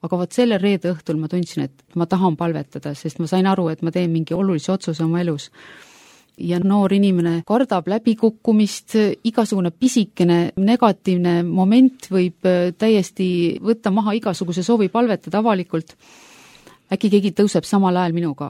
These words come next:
äkki hakkab keegi samal ajal minuga rääkima. Siis ma lihtsalt jõuga tõusin püsti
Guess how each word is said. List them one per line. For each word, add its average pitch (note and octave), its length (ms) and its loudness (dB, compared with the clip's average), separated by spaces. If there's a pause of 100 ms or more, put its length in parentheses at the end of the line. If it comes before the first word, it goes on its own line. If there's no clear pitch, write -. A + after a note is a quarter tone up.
äkki F3 220 -2
hakkab E3 180 -4
keegi E3+ 240 -2
samal F3+ 240 2
ajal D#3 160 0
minuga D#3+ 320 0
rääkima. D3 360 -6 (760)
Siis G3 160 0
ma F#3 240 2
lihtsalt A2 880 -4
jõuga A3 400 2
tõusin G#3+ 320 2
püsti F#3 460 -4